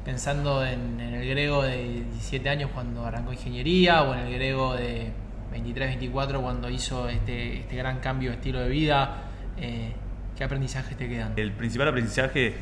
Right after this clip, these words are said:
Speaker 2: que yo, o sea, que yo no, noté en mí, que, que creo que uno, que puedo recomendar mucho, es esto de, eh, poder aprovechar todos los recursos que tenemos para, para aprender y para formarnos y para llevarnos,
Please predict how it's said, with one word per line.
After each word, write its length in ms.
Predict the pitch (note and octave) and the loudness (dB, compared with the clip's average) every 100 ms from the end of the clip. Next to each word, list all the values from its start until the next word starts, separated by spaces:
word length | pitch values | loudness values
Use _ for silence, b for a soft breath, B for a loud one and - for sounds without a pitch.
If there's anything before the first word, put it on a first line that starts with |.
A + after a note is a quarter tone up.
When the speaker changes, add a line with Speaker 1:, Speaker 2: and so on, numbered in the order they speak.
| - | -6
Speaker 2:
que 80 | A2 | -4
yo, 540 | - G#2+ G#2 G2 F#2+ - - - - - - - - - - - - | -2 0 2 2 0 -4 -8 -8 -8 -8 -8 -8 -8 -8 -8 -8 -8
o 20 | G#2 | -6
sea, 140 | G2 | -6
que 60 | G2 | -4
yo 160 | G#2+ | -4
no, 400 | G2+ G2+ G#2+ G2+ | -4 -2 -2 -2
noté 420 | G#2 G#2 F2+ A2+ | -2 -2 0 0
en 160 | A2 G#2+ | 0 2
mí, 340 | A2+ A#2+ A#2+ A2 | 4 4 4 2
que, 320 | G#2 G2 G#2 | -2 -4 -4
que 160 | G2+ G2 | -4 -4
creo 260 | G2 G2 F#2 | -4 -4 -4
que 60 | |
uno, 200 | F#2 F#2+ F2+ - - | -4 -6 -6 -8 -6
que 60 | G2+ | -6
puedo 120 | G2+ | -4
recomendar 340 | G2+ G2 G2 | -2 -2 -4
mucho, 300 | G#2 A2 B2 | -2 -2 0
es 120 | A2 G2+ | -2 -2
esto 200 | F#2+ G2 | -6 -6
de, 180 | G2 - - B B B B B B B - - | -6 -8 -8 B B B B B B B -8 -6
eh, 200 | F2+ F2 - | -4 -4 -4
poder 260 | G2 G2 G2 - - - - - - - - - - | -2 -2 -4 -6 -8 -8 -8 -8 -10 -8 -8 -6 -6
aprovechar 680 | - A#2+ A2+ A2+ C#3 C#3 - | -4 0 0 2 4 4 4
todos 160 | C3 | 2
los 100 | A#2+ | 2
recursos 480 | G#2+ G#2 B2+ A#2+ B2 | 0 0 0 0 -2
que 80 | A2 | -2
tenemos 320 | G#2 G#2+ A2+ | -2 -2 -2
para, 380 | A2 G2+ F#2+ F#2+ - - - - - - | -2 -4 -4 -6 -8 -6 -6 -6 -6 -4
para 140 | G#2+ | -4
aprender 400 | F#2+ G2 G#2+ A#2+ | -4 -2 0 2
y 80 | B2 | 2
para 180 | A2+ G2 | -2 -4
formarnos 800 | - G2 G#2+ A#2 A#2 B2 A#2+ - | -6 -4 0 0 2 0 -2 -6
y 20 | |
para 360 | - G2+ G2 G2 | -6 -4 -4 -6
llevarnos, 720 | G2+ F#2+ G2 A2+ G2 - | -6 -4 -4 -4 -4 -6